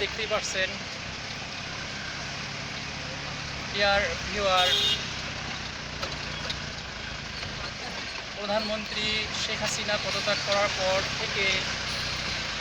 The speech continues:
সারা বাংলাদেশে পুলিশ একদম উধাও।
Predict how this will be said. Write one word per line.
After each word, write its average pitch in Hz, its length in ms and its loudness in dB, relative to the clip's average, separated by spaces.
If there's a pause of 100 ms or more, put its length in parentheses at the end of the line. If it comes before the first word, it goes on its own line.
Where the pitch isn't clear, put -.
(140)
সারা 202 200 6 (120)
বাংলাদেশে 202 560 4 (760)
পুলিশ 240 340 6 (1040)
একদম 202 440 8 (220)
উধাও। 180 280 4